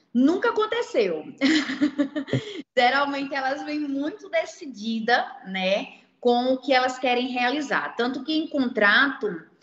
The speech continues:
a gente não tem o que elas querem fazer, né, desde que ela utilize o plano para o resgate da autoestima. Porque ela pode aderir ao projeto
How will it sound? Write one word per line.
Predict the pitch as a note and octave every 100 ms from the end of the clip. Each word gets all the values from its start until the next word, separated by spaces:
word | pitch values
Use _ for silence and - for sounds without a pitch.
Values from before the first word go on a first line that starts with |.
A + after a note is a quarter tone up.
| - -
a | G#3
gente | A3 C4 C4
não | C4+ C4+ C4
tem | C4+ C4 -
o | C#4+ - -
que | - E4+ F#4
elas | E4 D#4+ -
querem | C#4 C#4 D4+
fazer, | - E4+ G4 D4+ G3+ F3 D#3 - - _ _ _ _ _
né, | F3+ F#3+ G3+
desde | G3+ B3 E4 C#4 D4+
que | - C4+
ela | G3 F#3+ G#3
utilize | A3 A3+ A#3 A3 A3+ C#4+ D4+
o | C#4+
plano | - G#3 G3 G3 A#3 -
para | - G#3
o |
resgate | G#3 G3+ G#3 G3+ G#3 B3
da | B3 A#3
autoestima. | G#3+ A3+ C#4+ F#4 - G3+ F#3+
Porque | A3 C#4
ela | D#4+ E4
pode | E4 E4
aderir | D#4 D#4
ao | D#4
projeto | D#4 D#4 D4+ D#4 D#4+ D#4+ F#4